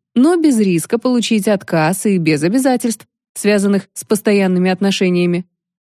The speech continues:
Понятно, почему больше всего в публичных домах зарабатывают не девятнадцатилетние красотки, которые словно сошли с обложки порно-журнала, а женщины средних лет, вроде Стар.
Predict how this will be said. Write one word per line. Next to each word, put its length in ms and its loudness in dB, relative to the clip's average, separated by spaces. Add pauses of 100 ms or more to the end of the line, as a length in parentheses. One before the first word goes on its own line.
(120)
Понятно, 640 0
почему 480 -2
больше 380 0
всего 420 -2
в 80 -6
публичных 580 -2
домах 400 0
зарабатывают 760 0
не 240 2
девятнадцатилетние 1000 0
красотки, 640 -2 (260)
которые 340 0
словно 300 0
сошли 340 -2
с 80 -4
обложки 420 0
порно-журнала, 840 0 (320)
а 160 2
женщины 440 2
средних 420 0
лет, 240 0
вроде 300 0
Стар. 400 -2